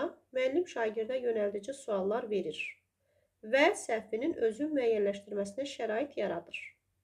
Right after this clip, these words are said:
Müəllimin bu fəaliyyətinin məqsədi barədə deyilən fikirlərdən hansı doğrudur?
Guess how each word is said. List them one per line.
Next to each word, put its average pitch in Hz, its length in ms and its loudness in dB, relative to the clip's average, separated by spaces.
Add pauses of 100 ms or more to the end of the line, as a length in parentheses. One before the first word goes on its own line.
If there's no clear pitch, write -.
(680)
Müəllimin 320 580 8
bu 392 120 2
fəaliyyətinin 226 760 -2
məqsədi 220 460 -6
barədə 185 440 -2
deyilən 294 400 0
fikirlərdən 254 640 -2
hansı 269 320 -2
doğrudur? - 540 -4